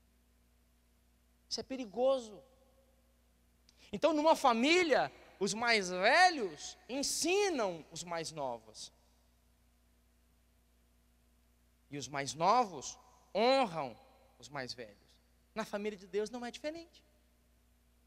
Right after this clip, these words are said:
Nós precisamos aprender a conviver como família. Nós precisamos aprender que Deus estabeleceu pessoas para nos ensinar,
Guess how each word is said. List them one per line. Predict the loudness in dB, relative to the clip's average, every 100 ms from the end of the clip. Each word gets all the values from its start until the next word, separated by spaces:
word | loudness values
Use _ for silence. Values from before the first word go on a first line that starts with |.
| _ _ _ _ _ _ _
Nós | -18 -16
precisamos | -12 -8
aprender | -6 -4 -2 -2 -4 -8 -20 _ _ _ -14
a | -12
conviver | -4 -4 -2 -4
como | -4 -8
família. | -6 -6 -6 -8 -12 -18 _ _ _ _ _ _ _ _ _ _ _ _ _ _ _ _ _ _ _ _ _ _
Nós | -12
precisamos | -4 0 2
aprender | 4 4 6 6 6 4 -4 -20 -20 -20 -20 _ _ _ _ _ _
que | -14
Deus | 0 4 6 4
estabeleceu | 0 -4 -4 -6 -6 -4 -4 -6 -10 _ _ _ _ _
pessoas | -10 -6 -2 0 -2 -4 -10 -12 _
para | -4 -4
nos | -4
ensinar, | -6 -8 -8 -6 -6 -6